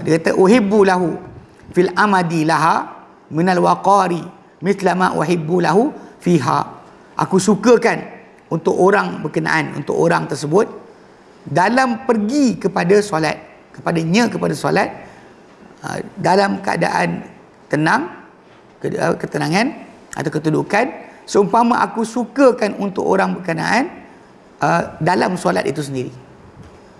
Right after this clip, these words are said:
Pergi kepada solat tu aku nak dia tenang, macam mana aku nak dia tenang <coughs> dalam <coughs> solat itu sendiri.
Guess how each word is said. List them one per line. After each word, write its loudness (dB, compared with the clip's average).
Pergi 4
kepada 2
solat 2
tu 4
aku 0
nak -2
dia 2
tenang, 2
macam 0
mana 4
aku 0
nak 2
dia 2
tenang 2
<coughs> 0
dalam 4
<coughs> 0
solat 0
itu -2
sendiri. 0